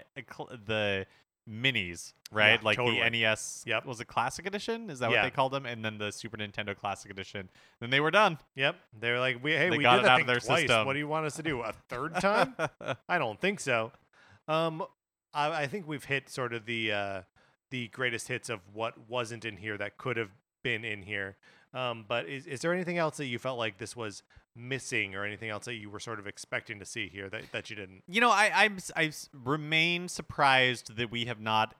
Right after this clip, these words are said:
Speaker 1: gotten a new two D Mario game. Um,
Speaker 2: Yeah.
Speaker 1: and it makes me kind of, like, it makes me intrigued as to what,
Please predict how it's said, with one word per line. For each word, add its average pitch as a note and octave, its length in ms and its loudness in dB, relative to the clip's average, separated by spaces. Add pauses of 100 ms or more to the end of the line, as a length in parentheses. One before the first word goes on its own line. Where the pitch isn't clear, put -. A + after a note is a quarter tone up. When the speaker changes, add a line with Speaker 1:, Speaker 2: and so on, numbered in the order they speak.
(140)
Speaker 1:
gotten G#2 760 -2 (840)
a A#2 240 4
new A2 680 -2 (100)
two B2 240 -6
D A2+ 260 -4
Mario G2+ 460 0
game. F2 460 -6 (460)
Um, F#2+ 380 0
Speaker 2:
Yeah. G#2 340 0
Speaker 1:
and A2 420 2
it B2 180 -6
makes B2 420 -6
me B2+ 500 -4
kind C3 220 -6
of, B2+ 80 -6
like, A#2 320 0 (600)
it B2 100 -8
makes B2+ 240 -8
me D3 80 -6
intrigued C3+ 560 -8
as A#2+ 180 -4
to - 140 -8
what, G#2+ 440 2